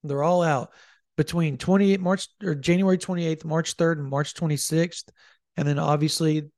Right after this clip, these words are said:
the, uh, spring game, you will have four huge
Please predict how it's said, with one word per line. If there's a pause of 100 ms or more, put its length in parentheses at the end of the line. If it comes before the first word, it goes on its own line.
(360)
the,
uh,
spring
game, (580)
you
will
have
four (320)
huge